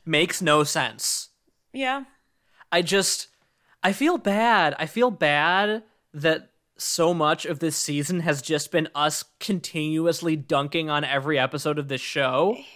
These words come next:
Speaker 2: We don't wanna do this.
Speaker 1: I
Speaker 2: This
Speaker 1: do,
Speaker 2: is
Speaker 1: like, I,
Speaker 2: not
Speaker 1: I
Speaker 2: what
Speaker 1: don't
Speaker 2: makes
Speaker 1: want
Speaker 2: us
Speaker 1: this to be
Speaker 2: happy.
Speaker 1: a negative podcast. I don't want this to be like, "Hey, do you like Gilmore Girls?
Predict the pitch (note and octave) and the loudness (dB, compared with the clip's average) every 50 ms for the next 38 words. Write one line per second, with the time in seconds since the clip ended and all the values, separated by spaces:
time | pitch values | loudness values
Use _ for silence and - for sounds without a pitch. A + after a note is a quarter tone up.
0 | - - D4 E4+ F4 F4 F4 F4 E4+ G4 G#4 D#4+ D#4+ E4+ F4 E4+ D#4 B3 A3+ B3 | -18 -8 -4 -2 -2 -2 0 0 0 0 0 -2 -2 0 0 0 -2 -4 -6 -8
1 | C4 C4+ A3 F#3+ - - - - G3 F#3 E3 A3 C#4+ G3+ A3 F#3+ - C#4 D4 D4+ | -8 -6 -6 -6 -8 -8 0 0 0 2 2 0 2 2 0 0 0 0 2 0
2 | D4+ - - - G#3 A3 C4+ C#4+ C#4 C4 - A3+ C4+ D4+ - F4+ C#4+ C4+ C#4+ C#4 | 0 -2 -2 2 2 4 6 6 4 4 4 4 4 4 4 2 2 2 2 2
3 | G#3 A3+ G#3+ B3+ C#4 D4 C4+ A#3 G#3+ G#3 G#3+ A3 A3+ B3+ B3 A#3+ A3 G#3+ - - | 2 0 0 2 4 4 4 4 4 4 2 2 2 2 2 2 0 0 -4 -4
4 | A3+ A#3 B3+ C4 A3+ - G3+ E3 D3 C#3+ - E3 E3 G3+ A#3 - F#3+ F#3+ F#3+ G#3 | 0 0 0 0 0 0 0 0 0 0 -2 -2 0 0 -2 0 0 0 0 0
5 | G#3 - G#3+ G3 - - D#3+ C#3 F3+ G3+ G3+ F#3 E3+ D#3+ - E3 D#3 F3+ A3 A3 | 0 0 -4 -4 -4 -8 -6 -4 -2 0 2 4 4 2 2 0 0 2 2 4
6 | F#3+ D3+ C#3+ D#3+ F#3 F#3 F#3 E3+ D3+ C#3+ D#3 E3 F3+ F#3 G3+ G#3+ G#3 F#3 G#3+ A3+ | 4 2 2 0 2 2 2 0 0 -2 -4 -4 -2 -2 -2 -2 -2 -2 -2 0
7 | A3+ A#3 A#3 A3 A#3+ | 2 2 2 0 -2